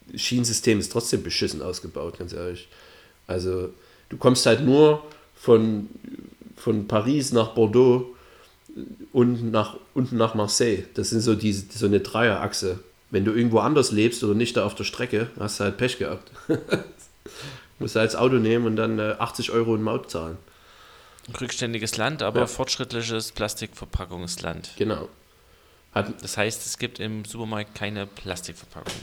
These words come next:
Speaker 2: mehr.
Speaker 1: Doch, es wird, weil es sind, glaube ich, nur, bis jetzt nur dreißig, äh, Sorten von Obst und Gemüse, die, die plastikfrei werden. Also es wird wahrscheinlich noch
Speaker 2: Welche?
Speaker 1: vorkommen.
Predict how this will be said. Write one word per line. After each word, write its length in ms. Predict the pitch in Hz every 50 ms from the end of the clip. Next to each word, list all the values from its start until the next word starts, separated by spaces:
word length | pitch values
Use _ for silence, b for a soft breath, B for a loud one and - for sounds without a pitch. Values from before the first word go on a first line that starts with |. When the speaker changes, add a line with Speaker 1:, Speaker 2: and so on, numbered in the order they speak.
| -
Speaker 2:
mehr. 100 | - - - -
Speaker 1:
Doch, 260 | - 120 127 123 123
es 140 | 101 - -
wird, 240 | 135 131 - - -
weil 140 | 104 104
es 100 | 104 104
sind, 140 | - 123 120
glaube 180 | - 117 107 110
ich, 60 | 107
nur, 100 | 104 101
bis 120 | - 107 107
jetzt 180 | 110 101 -
nur 160 | 113 104 98 -
dreißig, 680 | - - 92 98 113 113 - 110 101 95 - - - - - - _ _
äh, 180 | - 92 92 90 - - - - - -
Sorten 400 | - - - 117 - - 95 87
von 320 | - - 95 85 90 98 - _ _ _ _ _ _ _ _ _ _ _ _
Obst 400 | - 107 95 92 - - - -
und 140 | 107 101 104
Gemüse, 500 | 107 - 92 95 95 92 87 85 92 98 - - _ _ _ _ _ _ _ _ _ -
die, 280 | - 95 90 85 - - - _ b b b b b b b b b b b b b b _ - - - - -
die 160 | 104 98 -
plastikfrei 760 | - - - 98 92 - - 87 - - - 85 95 90 92
werden. 320 | 87 85 85 87 87 87 90 - _ _ - - - - _ _ _ _ _ _ _ _ _ _ _ _ _ _ _ _ - - - _ _ - - - - - - - -
Also 140 | 160 143 135
es 80 | 131
wird 120 | 131 127 -
wahrscheinlich 320 | 120 - 107 104 101 110
noch 160 | 107 101 - -
Speaker 2:
Welche? 180 | 110 104 -
Speaker 1:
vorkommen. 220 | - 92 101 101